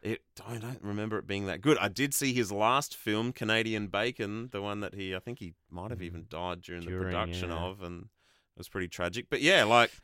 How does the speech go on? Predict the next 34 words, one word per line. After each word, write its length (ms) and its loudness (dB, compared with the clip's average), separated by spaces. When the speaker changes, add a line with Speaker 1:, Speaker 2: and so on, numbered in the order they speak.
Speaker 1:
he, 120 6
he 300 4
seems 320 2
like 240 2
this, 200 -4
this 300 -6
huge 240 -6
comedy 320 -6
figure, 680 -4
and, 360 -10
you 120 -8
know, 260 -6
but 220 2
seems 340 -4
to 80 -2
have 120 -2
left 240 -4
behind 300 -4
a 40 -6
relatively 880 -2
small, 720 -6
you 120 -10
know, 200 -6
uh, 260 -8
chunk 300 -6
of 80 -12
films 460 -6
where 140 -4
he 200 -4
is 160 -6
the, 200 -10
the 60 -8
main 340 -4
star. 520 -10